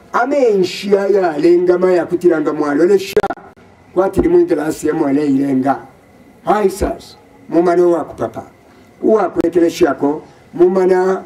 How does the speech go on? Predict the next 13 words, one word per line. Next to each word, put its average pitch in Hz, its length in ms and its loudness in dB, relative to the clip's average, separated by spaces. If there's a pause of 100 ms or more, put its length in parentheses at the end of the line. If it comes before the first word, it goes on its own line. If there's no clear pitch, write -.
uwa 180 200 4
beta 165 340 0
bati 98 220 -6
Jordan. 151 560 0 (540)
Uyu 160 220 4
mumana, 214 540 0 (300)
ewa 175 260 2
beta 170 340 0
bati 143 280 -8 (160)
Queen 214 320 0 (380)
of 147 140 -2
the 151 140 -2
Rivers. 143 600 -4